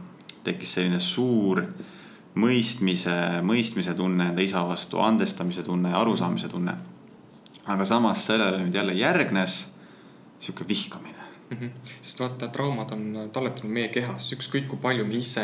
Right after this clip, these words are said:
Speaker 2: ei arva, et me suudame neile andestada, andestamisest lihtsalt ei piisa.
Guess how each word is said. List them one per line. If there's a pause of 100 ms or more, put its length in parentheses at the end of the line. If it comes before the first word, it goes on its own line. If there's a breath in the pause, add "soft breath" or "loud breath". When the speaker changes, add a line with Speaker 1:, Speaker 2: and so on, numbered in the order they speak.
(140)
Speaker 2:
ei
arva,
et
me
suudame
neile
andestada,
andestamisest
lihtsalt
ei
piisa.